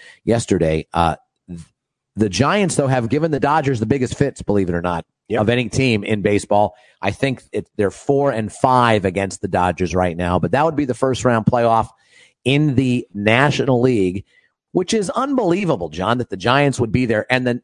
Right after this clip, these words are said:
Speaker 1: the number two, uh, the, the next game would be the number two seeded Cubs. 'Cause remember, even though the Padres have a better record than the Cubs,
Speaker 2: Different division.
Speaker 1: uh, the Cubs are a division winner.
Speaker 2: Right.
Speaker 1: So the Cubs would play the Phillies,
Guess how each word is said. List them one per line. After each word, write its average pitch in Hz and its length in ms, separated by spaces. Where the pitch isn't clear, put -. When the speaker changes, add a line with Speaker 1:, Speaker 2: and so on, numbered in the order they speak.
Speaker 1:
the 131 100
number 170 280
two, 226 540
uh, 110 180
the, 110 100
the 117 180
next 165 340
game 107 340
would 110 140
be 113 120
the 110 100
number 135 300
two 143 340
seeded 117 520
Cubs. 127 640
'Cause 104 160
remember, 131 460
even 127 240
though 131 220
the 113 160
Padres 127 480
have 117 100
a 104 60
better 104 240
record 131 400
than 90 100
the 80 80
Cubs, - 600
Speaker 2:
Different 92 280
division. 90 300
Speaker 1:
uh, 76 280
the 69 120
Cubs 104 520
are 98 160
a 95 40
division 95 440
winner. 131 300
Speaker 2:
Right. 104 80
Speaker 1:
So 117 140
the 104 80
Cubs 139 380
would 131 160
play 123 180
the 92 140
Phillies, 156 640